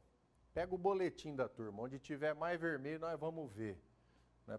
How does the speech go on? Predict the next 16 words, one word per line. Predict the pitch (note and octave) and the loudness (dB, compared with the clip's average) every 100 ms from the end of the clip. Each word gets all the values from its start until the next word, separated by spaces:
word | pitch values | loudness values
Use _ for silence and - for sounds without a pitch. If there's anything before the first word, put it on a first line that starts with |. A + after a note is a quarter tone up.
| - | -4
Por | D3+ | -4
que | - F3+ | 0 0
que | - | 0
não | D#3+ D#3+ F3 F3 | -2 0 0 4
aprendem, | D#3 D#3 - D3+ D3+ A#2 G2+ | 4 4 4 2 2 -2 -6
não | E2+ A2+ | -4 -2
assimilam | C#3 - D#3+ D3 D#3 D3+ | -2 -4 -4 -2 -2 -2
conteúdo? | - D#3 - C3 B2+ C#3 A2 F2 | 0 0 0 -2 0 -4 -6 -10
Por | - B2 | -8 -6
que | - E3 | 0 0
que | - - E3 D#3+ - - - - - | 2 4 6 6 0 -20 -20 -20 -16
estão | - - - F3 E3 | -10 0 8 10 10
eles, | E3 F3+ F#3 D3+ G#2+ - - - - _ _ | 10 12 12 8 -2 -6 -10 -10 -14 _ _
uma | B2+ C#3 | -2 0
cavalgadura | - D3+ C3+ C3+ D#3 D#3 D#3 D3 B2 G#2+ D3 E3+ D#3 C3+ | 6 8 8 10 8 8 8 8 8 4 4 6 8 6
só? | - - C3 D3 D3 | 2 2 6 8 8